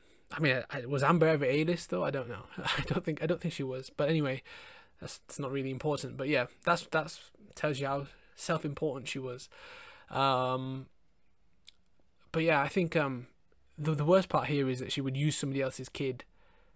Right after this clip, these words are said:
as a prop, and I'm sure the kid was freaking out. Paparazzi can be horrifying and terrible. Um, I know it's their job, and I know that they, they don't necessarily mean to always be mean, and I know not all of them are bad,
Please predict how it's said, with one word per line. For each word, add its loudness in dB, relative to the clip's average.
as 2
a 0
prop, -2
and -6
I'm 0
sure 6
the 0
kid -2
was -6
freaking -4
out. -2
Paparazzi 0
can -4
be -4
horrifying 2
and -6
terrible. 0
Um, 0
I 2
know 6
it's -2
their 2
job, 2
and -6
I 0
know 0
that -2
they, 0
they -2
don't -4
necessarily 0
mean 2
to -2
always 8
be 0
mean, -2
and 0
I 0
know 6
not 4
all 4
of 2
them -2
are -2
bad, -6